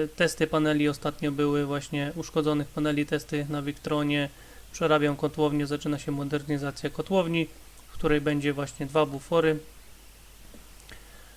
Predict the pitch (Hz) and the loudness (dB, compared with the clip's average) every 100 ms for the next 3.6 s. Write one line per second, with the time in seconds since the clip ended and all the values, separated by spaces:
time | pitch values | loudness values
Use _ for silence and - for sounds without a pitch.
0 | - 170 160 156 151 - 170 160 156 151 | 0 6 10 10 8 2 4 4 4 6
1 | 160 156 160 208 185 160 139 151 - 180 | 4 4 6 6 8 4 4 4 4 4
2 | 165 160 151 - 165 143 156 147 143 143 | 8 6 6 -4 -6 0 2 4 2 2
3 | 147 160 147 143 139 | 2 2 0 0 -2